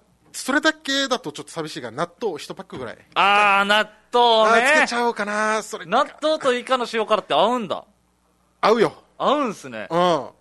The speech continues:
Speaker 1: ていうか、合わないわけがないね。
Speaker 2: へー。
Speaker 1: あの、気持ち悪いもん同士、やっぱ、ちゃんと合うから。
Speaker 2: いや、気持ち悪い。まあ、見た目というか。
Speaker 1: な-、そう、納豆もイカの塩辛も見た目気持ち悪いでしょ。
Speaker 2: 見た目が、
Speaker 1: 合うか。
Speaker 2: まあ、気持い-、美しいではないけど。
Speaker 1: ドロドロしてるでしょ？
Speaker 2: ドロドロしてる。
Speaker 1: だから合うよ、それ。
Speaker 2: 合うんだ。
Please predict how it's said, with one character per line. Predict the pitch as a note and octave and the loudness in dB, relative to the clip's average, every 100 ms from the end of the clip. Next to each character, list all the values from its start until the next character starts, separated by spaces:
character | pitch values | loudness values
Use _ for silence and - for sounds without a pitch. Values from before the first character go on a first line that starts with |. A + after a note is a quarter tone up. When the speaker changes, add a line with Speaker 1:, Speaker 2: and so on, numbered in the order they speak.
| _ | _
Speaker 1:
て | F3+ | -12
い | |
う | - | -2
か、 | G3+ | 2
合 | |
わ | C4 | 4
な | C#4 | 2
い | |
わ | D#3+ G#3 | 2 0
け | B3+ | 0
が | E3 | -4
な | |
い | A2+ | -6
ね。 | A#2 - _ | -14 -16 _
Speaker 2:
へ | D#3 F#3 G3+ G3+ G3 | -2 2 4 4 6
ー。 | G3 | 4
Speaker 1:
あ | |
の、 | G3 | 4
気 | |
持 | A#3+ | 0
ち | C#4 | 2
悪 | C4 C4 | 2 2
い | |
も | B3+ B3+ | 0 -4
ん | |
同 | A#3+ C4 | -2 -4
士、 | - D3 A#2+ - | -4 -6 -6 -6
や | D#3+ | -8
っ | |
ぱ、 | - B2 A2 _ _ | -6 -8 -10 _ _
ち | - | -4
ゃ | |
ん | G3+ | 0
と | G#3 | 2
合 | F#3+ | 2
う | - | 2
か | |
ら。 | - - | -6 -12
Speaker 2:
い | - D3 | -14 -2
や、 | E3 | -2
気 | - - G#3 | -2 -6 2
持 | A#3 D4+ | 2 2
ち | - A#3 | 2 4
悪 | A3 A3 | 6 4
い。 | F#3+ | 2
ま | D3+ | -2
あ、 | D3+ | -4
見 | E3+ | -4
た | G#3 G3+ | 2 4
目 | G#3+ | 4
と | G#3 D#3 | 2 0
い | C#3 | 0
う | C3 | 0
か。 | C3 | 2
Speaker 1:
な-、 | A#2+ | 4
そ | D3 | 4
う、 | |
納 | F3+ - - | 0 0 2
豆 | B3 | 2
も | F#3 C#3+ | 2 -2
イ | D#3 | 0
カ | G#3 | 0
の | G3+ | 2
塩 | G#3+ | 2
辛 | G3 G3 | 2 2
も | F#3+ | 0
見 | E3+ | -2
た | E3+ G#3+ | 0 0
目 | G3+ | -2
気 | |
持 | G3 | -4
ち | G3+ | -2
悪 | |
い | G#3+ | -2
で | D3 | -4
し | |
ょ。 | |
Speaker 2:
見 | D#3+ | -2
た | F#3 F3 | 2 4
目 | F#3+ | 4
が、 | |
Speaker 1:
合 | |
う | F3+ | 4
か。 | F#3 | 2
Speaker 2:
ま | F3+ F#3 F3+ D#3 | 2 4 4 2
あ、 | |
気 | - F3+ | -2 -8
持 | G3 G3+ - _ _ E3+ | -8 -8 -12 _ _ -18
い-、 | F3 | -10
美 | F#3 F#3 A#3 D4 C#4 | -8 -8 -4 -2 0
し | E4 E4 | 0 2
い | |
で | A3 | 2
は | D3 | 0
な | B2+ | -2
い | C3 | -4
け | A#2 B2+ | -2 -4
ど。 | G#2 F#2 | -4 0
Speaker 1:
ド | G#3+ | 2
ロ | C4+ | 2
ド | G#3 | 0
ロ | |
し | - | -2
て | |
る | B2+ | -6
で | |
し | D#3+ | -8
ょ？ | F#3 | -6
Speaker 2:
ド | C3+ | -2
ロ | E3+ E3 | 0 2
ド | D3+ | 0
ロ | C3+ | -2
し | - | -6
て | A#2+ | -8
る。 | A2 G#2+ | -6 -6
Speaker 1:
だ | |
か | C#3+ | -6
ら | A#2+ | -4
合 | D3+ | -2
う | F3 | -2
よ、 | A#2 | -2
そ | A2+ | 0
れ。 | |
Speaker 2:
合 | D3+ | 0
う | F#3 | -2
ん | E3 | -6
だ。 | A2+ F2 | -8 -8